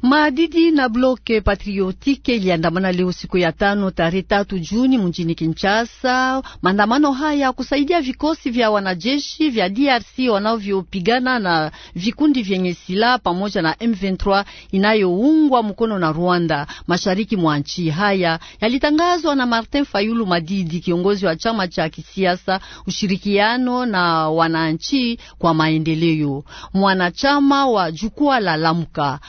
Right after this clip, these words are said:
Aliongeza kuwa wakati wa maandamano haya, kundi la Kuluna kusikia majambazi walishambulia waandamanaji kwa makobora.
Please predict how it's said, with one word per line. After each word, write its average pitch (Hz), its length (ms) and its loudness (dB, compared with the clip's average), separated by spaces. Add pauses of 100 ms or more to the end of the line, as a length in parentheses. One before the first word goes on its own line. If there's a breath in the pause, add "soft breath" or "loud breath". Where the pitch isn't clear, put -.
(140 loud breath)
Aliongeza 190 720 0
kuwa 302 340 2
wakati 330 520 0
wa 294 160 2
maandamano 285 600 2
haya, 233 380 0 (220 loud breath)
kundi 339 360 2
la 214 140 2
Kuluna 240 520 0 (220 loud breath)
kusikia 254 720 0 (200 loud breath)
majambazi 185 920 0 (380 loud breath)
walishambulia 339 920 2
waandamanaji 180 960 -2
kwa 170 440 2
makobora. 160 1120 -2